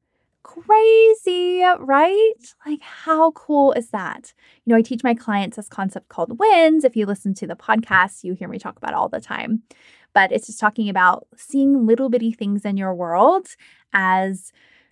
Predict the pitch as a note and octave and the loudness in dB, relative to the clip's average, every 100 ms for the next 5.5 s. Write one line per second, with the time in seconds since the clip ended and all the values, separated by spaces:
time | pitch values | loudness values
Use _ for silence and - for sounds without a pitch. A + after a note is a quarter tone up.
0 | _ - C4 B3 A3 A3+ A#3 - A#3+ A3 | _ 2 4 4 4 2 0 -2 -2 -2
1 | - A3 - A#3 G#3+ G3+ G3+ A3+ G3 F#3+ | 0 0 0 0 0 0 -2 -2 -4 -6
2 | - - - - A3+ A#3 A#3 A3 G#3+ A3 | -6 -4 0 0 -2 -6 -2 0 0 0
3 | A#3 A#3 G#3 - A3 A#3+ B3+ A#3 G#3+ A3 | 2 2 0 -4 -4 0 0 -2 -6 -6
4 | A3 G#3 G3+ G3+ F3+ F3 - - C#4+ C4+ | -6 -4 -4 -6 -8 -12 -16 -2 0 2
5 | C#4 C4+ C4 C4 A#3+ | 2 2 4 2 0